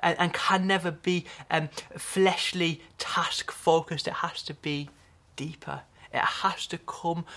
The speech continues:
from a place of truly belonging to him. Now hear this, all right? It's okay to work hard for God.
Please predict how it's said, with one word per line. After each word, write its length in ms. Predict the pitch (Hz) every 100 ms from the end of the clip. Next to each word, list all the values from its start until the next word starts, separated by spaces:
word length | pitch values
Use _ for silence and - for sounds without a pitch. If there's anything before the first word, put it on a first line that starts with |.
| -
from 180 | - 147
a 60 |
place 420 | 151 - 151 151
of 160 | 139 -
truly 880 | - - - 165 165 165 170 165 165 - -
belonging 560 | 165 147 143 143 143 143
to 440 | - - 135 131 135 _ _ _
him. 360 | - 160 143 131 _ _ _ _ _ _ _ _ _ _ _ _ _ _ _ _ _ _ _ 147
Now 120 | 147
hear 200 | 180 175
this, 200 | 147 -
all 120 | 127
right? 240 | 139 135 - - - _ _ _ _
It's 160 | 165 -
okay 340 | 170 - 175
to 140 | 170 156
work 280 | 151 147 143
hard 560 | - 143 135 135 - - - -
for 160 | -
God. 400 | 131 135 131 -